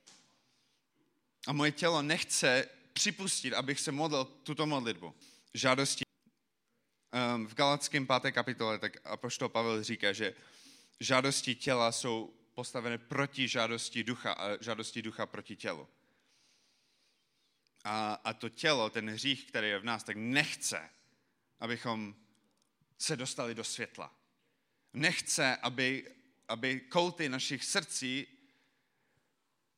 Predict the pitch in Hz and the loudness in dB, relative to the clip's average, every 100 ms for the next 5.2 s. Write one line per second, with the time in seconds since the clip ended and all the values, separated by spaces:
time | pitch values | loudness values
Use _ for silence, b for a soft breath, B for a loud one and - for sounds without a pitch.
0 | _ _ _ _ _ _ - 143 147 139 | _ _ _ _ _ _ 0 6 6 6
1 | 135 - 120 - 78 - - _ _ _ | 2 -2 -4 -4 -8 -12 -12 _ _ _
2 | _ _ _ _ _ _ _ _ _ _ | _ _ _ _ _ _ _ _ _ _
3 | _ _ _ _ - 117 131 131 - 143 | _ _ _ _ -6 2 2 2 4 4
4 | 139 131 127 110 107 120 135 131 135 - | 6 4 2 -4 -8 2 4 4 0 0
5 | 92 | -2